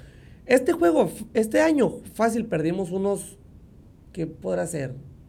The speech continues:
Quince juegos por no tener un buen primera base, entre Bobby Dalbec y Frenchy Cordero, que hicieron miles de errores. Se está viendo aquí, eh,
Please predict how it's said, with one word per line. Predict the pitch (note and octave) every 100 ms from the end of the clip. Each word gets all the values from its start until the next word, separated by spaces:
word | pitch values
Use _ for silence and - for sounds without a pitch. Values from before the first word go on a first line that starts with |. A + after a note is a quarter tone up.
| - -
Quince | A3 C4+ C4
juegos | B3+ A#3+ B3+ G#3+ F3 -
por | F3+
no | E3+
tener | F3 G3
un | G3 F#3
buen | F#3+ F#3
primera | F#3 F3
base, | E3 F#3+ F3 D3+ C#3
entre | D#3+ D3+ C#3
Bobby | E3 G#3
Dalbec | G3 G3+ G3+ E3
y |
Frenchy | D3+ E3 E3+
Cordero, | - C#3+ E3 E3 E3 - -
que | - E3+
hicieron | D#3+ E3 E3
miles | F#3+ G#3+ G3+
de | D#3
errores. | D3+ F3 G3+ G3 - - - - - - -
Se | - E3+
está | E3+
viendo | E3+ F3+ F3
aquí, | F3 F3 F3+ F3+ - -
eh, | F3 E3+ D#3 D3 C#3+ C3+ C#3